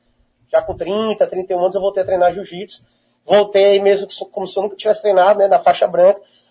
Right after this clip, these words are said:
Hoje eu sou faixa marrom de jiu-jitsu, né, já, já treino, assim, há, há nove anos. Faço parte da equipe da Academia Ação, como eu falei, da Família Leite, um pro-, um projeto social fantástico,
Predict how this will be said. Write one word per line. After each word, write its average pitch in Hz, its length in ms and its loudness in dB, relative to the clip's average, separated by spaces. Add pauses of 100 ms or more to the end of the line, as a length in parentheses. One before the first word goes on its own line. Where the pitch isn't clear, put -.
(120)
Hoje 170 180 -2
eu - 20 2
sou 226 120 0
faixa 214 260 2
marrom 226 480 4 (280)
de 185 140 -16
jiu-jitsu, 180 580 -16
né, 175 140 -4
já, 165 200 -8
já 170 160 2
treino, 180 440 -4 (440)
assim, 143 580 -8 (840)
há, 160 100 4 (340)
há 147 140 4
nove 185 320 2
anos. 180 480 2 (640)
Faço 175 220 -2
parte 160 180 0
da 175 60 -4
equipe 170 440 -14 (380)
da 160 80 2
Academia 165 380 2
Ação, 190 320 2
como 165 100 -10
eu 156 60 -4
falei, 180 240 0
da 165 80 -2
Família 180 320 -2
Leite, 170 320 -8
um 160 40 -10
pro-, 160 300 -8
um 156 80 -18
projeto - 320 -2
social - 320 0
fantástico, - 880 -6